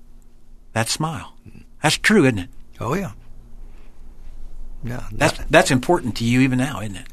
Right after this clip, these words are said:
Speaker 2: Oh, yeah. Because it happens when our eyes connect. Usually it's vacant. But once in a while we connect, and she really is looking at you.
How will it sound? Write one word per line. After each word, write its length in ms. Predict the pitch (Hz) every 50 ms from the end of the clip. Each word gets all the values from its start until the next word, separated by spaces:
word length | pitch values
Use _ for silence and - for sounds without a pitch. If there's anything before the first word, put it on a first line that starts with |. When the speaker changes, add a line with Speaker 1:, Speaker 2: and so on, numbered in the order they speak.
| - - -
Speaker 2:
Oh, 120 | 226 226 240
yeah. 240 | 240 220 - - - - - - - - - -
Because 300 | 151 - - 165 139 139
it 160 | 147 - -
happens 460 | - 180 185 - - 139 123 123 - - - - - - -
when 320 | - 135 135 139 131 120 - -
our 160 | 120 113 -
eyes 240 | 147 170 180 165 -
connect. 360 | - 104 95 87 82 - - - - - - - - - - - - -
Usually 420 | - 147 170 180 165 - 139 131
it's 80 | 120 104
vacant. 420 | 120 139 160 165 - 113 95 - - - - - - - - - - - - - - - - -
But 140 | - 117 -
once 320 | 120 117 127 135 131 - -
in 80 | 156
a 80 | 151 151
while 320 | 156 160 160 151 143 135
we 100 | 123 117
connect, 580 | - - 123 139 151 147 117 90 - - - - -
and 140 | - 101 -
she 160 | - 113 110
really 280 | 110 127 147 160 131 123
is 80 | 107
looking 280 | 123 185 - - 170 117
at 240 | - - - - -
you. 120 | - -